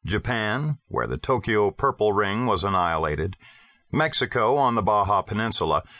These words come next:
where the penetrator interfered in another touchy international situation, two trips into Canada and across the Atlantic to France, and now the Bahamas. Pirates.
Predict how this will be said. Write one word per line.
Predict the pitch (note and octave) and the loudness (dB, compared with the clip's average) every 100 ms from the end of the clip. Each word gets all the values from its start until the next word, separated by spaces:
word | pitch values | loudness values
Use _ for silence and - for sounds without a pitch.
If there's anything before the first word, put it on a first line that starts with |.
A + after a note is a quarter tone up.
| - | -6
where | - A2+ G#2+ | 0 2 2
the | G#2 | 0
penetrator | B2 A2 - G2+ G2+ - | -2 -2 -2 0 0 0
interfered | A#2+ G#2+ - G#2 G#2 A2+ | 0 0 0 2 2 2
in | A2 | 0
another | A2 D#3+ E3 G#2 | 0 0 0 -2
touchy | D#2 - A2 - F#2 E2 | -4 -4 -4 -2 -4 -4
international | - G2 F#2 F2 E2 F2 D#2 | -2 0 0 -2 -4 -4 -2
situation, | - - F2+ D2 A1+ - - _ - _ _ _ _ _ | -2 -4 -2 -2 -2 -6 -10 _ -20 _ _ _ _ _
two | - E3 | -2 0
trips | C#3+ D3 B2+ | 2 0 0
into | C#3 B2+ G#2 | -2 0 -2
Canada | C3+ B2+ G#2+ F#2 A2 G#2+ | -2 -2 0 -2 -2 -2
and | G2 | -2
across | G2 B2 A2+ G#2+ | 0 2 2 0
the | G2 G#2 | 0 0
Atlantic | A#2 A#2 B2 B2+ | 2 2 0 -2
to | C3 | -4
France, | - D#3+ C#3 C#2 - - _ _ _ _ _ _ | 0 0 0 -4 -8 -12 _ _ _ _ _ _
and | - C#2+ | -4 -2
now | G2+ B2 B2 D3+ | 0 2 2 2
the | C#3+ | 2
Bahamas. | B2+ A#2+ D3+ E2+ A1 - - _ _ _ _ _ _ _ | 2 2 0 2 -2 -6 -10 _ _ _ _ _ _ _
Pirates. | - A#2+ C#2+ A#1+ - - | -2 0 0 -6 -6 -8